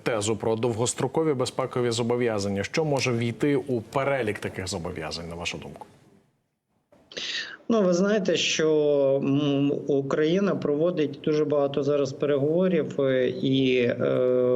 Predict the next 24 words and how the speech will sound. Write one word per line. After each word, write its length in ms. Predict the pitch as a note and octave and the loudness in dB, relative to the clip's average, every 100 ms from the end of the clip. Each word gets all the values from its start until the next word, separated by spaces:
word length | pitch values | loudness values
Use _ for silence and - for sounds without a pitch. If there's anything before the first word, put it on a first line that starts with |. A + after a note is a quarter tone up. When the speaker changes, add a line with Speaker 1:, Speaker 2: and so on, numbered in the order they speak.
| B2 A#2+ | 2 2
Speaker 2:
в 100 | A#2+ | 0
частині 480 | C#3+ C3+ E3 D3+ C#3+ | -2 -2 0 0 2
того, 640 | E3+ D#3 D3 C#3+ C3+ B2+ - | 0 2 2 2 2 2 0
як, 380 | C#3 C3+ - C3+ | 0 -2 -4 -2
е, 320 | C3 C3 B2 | 2 2 0
це 120 | B2 | -2
було 360 | C3 C3+ C3+ C#3 | 0 2 2 2
озвучено 960 | B2 C3+ C#3 C3+ B2+ B2 B2 B2 B2 | 0 2 0 0 0 0 0 0 0
від 180 | A#2+ B2+ | 0 2
Офісу 340 | C3+ C3+ - B2 | 0 -2 -6 -4
Президента, 800 | C3+ B2+ C3 D#3 F3 F3 C#3 B2 | -2 0 0 2 0 0 -2 -2
про 220 | - C3 | -2 -4
те, 220 | B2+ D3 | -2 -2
що 440 | - - C#3+ C3 B2+ - - C#3+ | -2 0 0 0 -4 -12 -6 -2
ми 120 | D3 | -2
говоримо 880 | D3 C3+ D3 D#3 C#3+ C3+ C3+ C3 B2 | 0 2 2 2 2 2 2 2 0
з 140 | A#2+ | 0
деякими 580 | C3+ C#3+ C3 C3 B2+ B2 | 2 2 0 0 -2 0
країнами 680 | C3+ C3+ C#3+ E3 D#3 C3+ C3 | 0 0 2 0 2 0 0
про 180 | C#3+ C#3 | 0 0
двосторонні 1120 | C3+ C3+ C3+ C#3 D3 D#3+ D#3 C#3 C3 A#2+ A#2+ - | 0 -2 -2 -2 0 2 2 2 2 2 0 0
якісь 640 | B2+ B2 D3+ C3+ - - B2 | 0 0 -2 -2 -2 -2 0
безпекові, 1160 | A#2 B2 B2 D3+ D#3 D3+ D3 C3 C3 B2+ A#2+ A#2+ | 0 0 -2 -2 -2 0 0 2 2 2 0 -2
ну, 180 | C#3 | -2